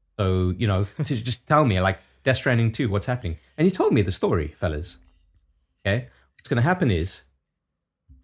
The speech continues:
B B, yeah, the, the, the B B baby boy,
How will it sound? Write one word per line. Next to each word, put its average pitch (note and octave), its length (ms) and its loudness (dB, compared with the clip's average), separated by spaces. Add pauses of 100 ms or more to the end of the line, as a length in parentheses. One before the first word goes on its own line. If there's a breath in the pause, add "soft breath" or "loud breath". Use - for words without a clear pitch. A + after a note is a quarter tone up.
(220)
B C#3+ 180 2
B, F#2+ 380 -2 (400)
yeah, A2+ 240 -2
the, F#2+ 220 -4
the, F#2 280 0
the F#2 60 -4
B G#2 180 0
B F#2+ 160 0
baby F2 520 -2 (100)
boy, E2+ 360 -4